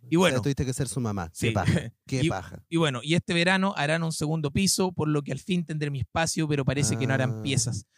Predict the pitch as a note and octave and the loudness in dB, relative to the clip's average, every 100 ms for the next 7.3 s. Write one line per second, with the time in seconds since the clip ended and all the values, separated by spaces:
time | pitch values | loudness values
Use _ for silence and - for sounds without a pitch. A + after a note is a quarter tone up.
0 | _ C#3 C3+ C3 C#3 C3+ C3 C3+ - - | _ 0 2 2 2 0 -2 -4 -2 -2
1 | C3 C#3 C#3 C3 B2 C3 C#3+ C3+ B2 B2+ | 0 -2 -2 0 2 4 2 0 2 0
2 | A#2 B2 A2 F2+ D#2 - - A2 A#2 E3+ | 0 0 -2 -6 -12 -16 -12 -4 2 4
3 | E3 D#3+ E3 D#3+ D#3+ C#3 D#3+ - - D#3 | 6 6 6 4 4 2 2 2 0 0
4 | C#3+ C#3 C3+ D3+ - C#3+ B2+ C#3+ C#3+ C3+ | 2 2 2 0 0 0 2 2 2 2
5 | B2+ B2+ C#3 D3 C#3 A#2+ A#2 E3 D#3+ D#3 | 0 2 4 4 4 2 2 2 2 2
6 | D#3 C#3+ G#2 F2+ B2+ - D3+ C#3 A#2 - | 0 0 -2 0 -2 2 2 2 0 2
7 | F3 F#3 G3 | 4 4 2